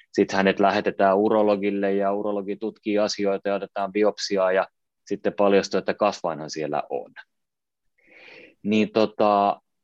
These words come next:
on, onko nyt siis patologeilla käytössään jotain uusia kikkoja?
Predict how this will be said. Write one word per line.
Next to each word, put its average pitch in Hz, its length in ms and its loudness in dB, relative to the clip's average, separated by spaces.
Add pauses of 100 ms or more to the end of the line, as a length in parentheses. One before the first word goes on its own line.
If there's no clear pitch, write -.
(360)
on, 123 200 -4
onko 156 280 -2
nyt 190 200 -4
siis 156 460 -2
patologeilla 98 800 -2
käytössään 101 640 -4
jotain 110 420 -2
uusia 127 460 -6 (220)
kikkoja? 90 920 -4